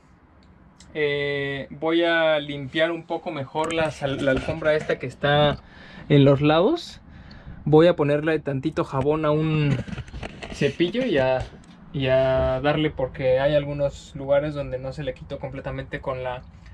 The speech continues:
con la lavada que le hicimos la semana pasada. No está el electricista,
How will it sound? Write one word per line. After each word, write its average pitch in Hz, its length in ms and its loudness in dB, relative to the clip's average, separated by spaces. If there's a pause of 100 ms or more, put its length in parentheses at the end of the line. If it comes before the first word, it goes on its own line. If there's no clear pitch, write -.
(380)
con 151 100 -4
la 147 100 2
lavada 156 300 4
que 165 80 -6
le 143 100 -4
hicimos 156 340 -6
la 131 120 0
semana 143 320 -6
pasada. 135 340 -4 (440)
No 202 180 -2
está 226 240 -2
el 202 80 0
electricista, 185 760 -2